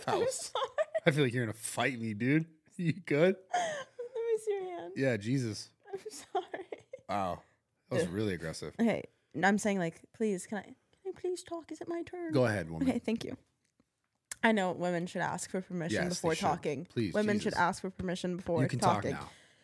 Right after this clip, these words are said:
Speaker 2: Okay, thank you. Um, growing up, it's actually funny 'cause growing up in school, everyone would be like, "Oh, you're a tomboy." Like, it was an insult, kind of.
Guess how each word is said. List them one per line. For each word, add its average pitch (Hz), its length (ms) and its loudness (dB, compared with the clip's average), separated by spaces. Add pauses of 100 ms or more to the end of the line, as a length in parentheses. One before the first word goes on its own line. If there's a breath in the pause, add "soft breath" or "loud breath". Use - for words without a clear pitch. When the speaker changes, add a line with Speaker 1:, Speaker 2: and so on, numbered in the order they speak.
(180 soft breath)
Speaker 2:
Okay, 226 180 2
thank 185 260 -2
you. - 140 -4 (400 soft breath)
Um, 185 380 6 (180)
growing 202 360 6
up, 180 220 6 (200)
it's 190 100 0
actually 190 220 2
funny 180 340 0
'cause 185 340 -6 (800)
growing 190 240 6
up 185 220 -2 (320)
in 190 160 4
school, 185 560 4
everyone 190 340 4
would 180 140 2
be 185 80 2
like, 185 220 0
"Oh, 269 160 0
you're 269 200 4
a 262 60 6
tomboy." 240 580 4
Like, 190 160 -2
it 214 60 4
was 202 140 2
an 196 180 -2
insult, 180 500 0
kind 156 340 0
of. 101 260 -4